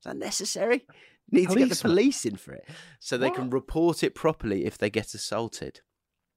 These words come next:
Speaker 1: <laughs> What? So, 'cause surely if the teacher goes, teacher goes, "Call it," you know, if something were to happen, guys, just to be clear, just c-, make sure you call it the actual names of it.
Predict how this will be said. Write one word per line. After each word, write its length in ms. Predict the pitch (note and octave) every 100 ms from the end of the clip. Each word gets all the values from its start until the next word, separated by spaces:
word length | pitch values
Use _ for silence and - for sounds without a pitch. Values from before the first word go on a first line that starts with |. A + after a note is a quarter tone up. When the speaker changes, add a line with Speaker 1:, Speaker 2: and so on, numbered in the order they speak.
| _
Speaker 1:
<laughs> 100 | A3+ D4+ - - - -
What? 120 | G3+
So, 160 | G3 G3 - -
'cause 120 | F#3+
surely 240 | - E4+
if 60 | D4
the 60 | F3
teacher 260 | G#3 C3+
goes, 300 | B2+ A2+ G2+ - _ _ -
teacher 180 | F3+ C#3
goes, 160 | A#2+
"Call 320 | - - D3
it," 80 | C#3+
you 100 | C3
know, 60 | A#2+
if 120 | G#2
something 340 | - E3 D#3+ -
were 180 | B2+ B2
to 100 | A2+
happen, 300 | A2 F#2+ F2
guys, 320 | E2 C2 E2
just 200 | E2+ -
to 60 |
be 40 | D#2+
clear, 180 | F2 C2
just 160 | - G2+
c-, 120 | -
make 140 | A#2 B2
sure 160 | -
you 40 | A#2
call 260 | - G#2 G2+
it 80 |
the 100 | -
actual 280 | F#2+ - -
names 340 | G2+ F#2+ F#2 D#2+
of 80 |
it. 160 | D2+ A1+